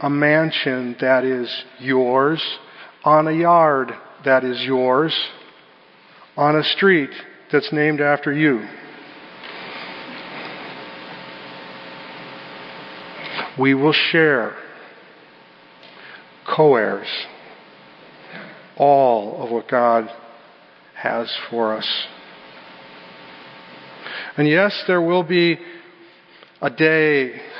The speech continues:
when Jesus will reign over his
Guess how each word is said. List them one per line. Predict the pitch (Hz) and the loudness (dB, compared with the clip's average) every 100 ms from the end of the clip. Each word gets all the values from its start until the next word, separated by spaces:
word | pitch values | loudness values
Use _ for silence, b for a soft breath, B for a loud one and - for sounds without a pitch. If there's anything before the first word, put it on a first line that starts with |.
| B B B B B _ _ _ _ _ _ _ _ _ | B B B B B _ _ _ _ _ _ _ _ _
when | 147 147 | -2 0
Jesus | 143 170 165 170 156 - | 2 2 4 2 2 4
will | 151 135 | 4 4
reign | 147 156 160 | 4 4 4
over | 156 139 | 4 4
his | 143 | 2